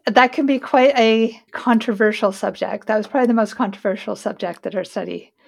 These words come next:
um, engaged with. There are many good reasons why people share stories from other cultures,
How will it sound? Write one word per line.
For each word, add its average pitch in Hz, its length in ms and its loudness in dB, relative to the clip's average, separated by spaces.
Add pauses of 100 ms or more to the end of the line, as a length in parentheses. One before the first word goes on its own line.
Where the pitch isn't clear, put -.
(600)
um, 196 560 -8
engaged 202 540 -6
with. 311 220 4 (680)
There 208 140 8
are 202 100 6
many 220 500 2
good 208 320 -2
reasons 240 560 0
why 220 180 4
people 220 480 0
share 208 340 -2
stories 196 320 -4
from 190 140 -8
other 185 180 -4
cultures, 185 720 -8